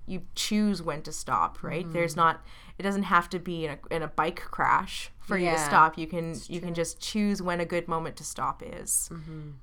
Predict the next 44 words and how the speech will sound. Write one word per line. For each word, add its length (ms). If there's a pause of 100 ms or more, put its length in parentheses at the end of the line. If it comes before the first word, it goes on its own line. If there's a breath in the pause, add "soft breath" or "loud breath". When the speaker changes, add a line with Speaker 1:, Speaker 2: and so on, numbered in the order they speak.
Speaker 1:
right? 280
But 100
of 100
course, 280
Speaker 2:
Mm-hmm. 80
Speaker 1:
if 100
you 80
don't 200
bike 220
at 100
all, 260
then 160
you 80
don't 200
get 180
to 140
where 140
you 100
wanna 180
go. 260 (960 soft breath)
Speaker 2:
Yes. 520
Speaker 1:
<laughs> 60 (540 loud breath)
Speaker 2:
Yeah. 320
Speaker 1:
So 80
you 180
have 320
to 100
go 200
through 220
this 180
motion. 560
You 120
have 460
to 120 (160)
try 280
and 140
balance 440
everything, 600 (440 loud breath)
and 120
you 60
have 380
to 80
be, 640 (400 soft breath)
um, 560